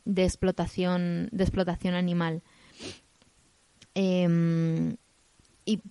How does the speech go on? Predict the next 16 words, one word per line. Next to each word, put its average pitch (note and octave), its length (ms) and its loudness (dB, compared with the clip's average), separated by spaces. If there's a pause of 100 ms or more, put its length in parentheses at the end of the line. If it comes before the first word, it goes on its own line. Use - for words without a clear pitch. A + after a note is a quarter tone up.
(480)
luego A3 280 4
también, A3+ 540 0
eh, E3+ 680 -6
ahora F3+ 420 -2
que G#3+ 120 -2
hablo G#3 220 4
del F#3+ 160 -2
tema F#3+ 260 -2
de, F#3+ 240 0
de F#3 100 -4
explotación F3+ 560 -4
animal, F3+ 440 4 (800)
em, E3 1080 2 (320)
intentamos G3+ 640 2
invertir G3+ 680 4
dinero F#3 580 0